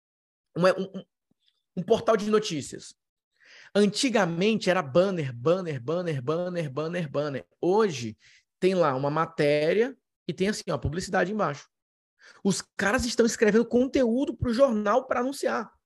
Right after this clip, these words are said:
E é a mesma lógica, gente. É a mesma lógica. Porque eles sabem que se a pessoa clicar naquele material ali pra ler e ela vai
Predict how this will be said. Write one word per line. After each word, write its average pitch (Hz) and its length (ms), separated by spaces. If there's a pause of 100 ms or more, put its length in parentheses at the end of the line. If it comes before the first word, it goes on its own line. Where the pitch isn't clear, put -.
(1080)
E 233 120
é 339 180
a 277 60
mesma 285 500
lógica, 226 720
gente. 113 260
É - 80
a 202 80
mesma 214 460
lógica. 190 540 (360)
Porque - 220
eles 240 160
sabem 185 300
que - 80
se - 80
a 170 60
pessoa 208 400 (100)
clicar 165 720 (340)
naquele 151 320
material 196 400
ali 156 100
pra 180 280
ler 160 420 (340)
e 170 140
ela 170 300
vai 170 260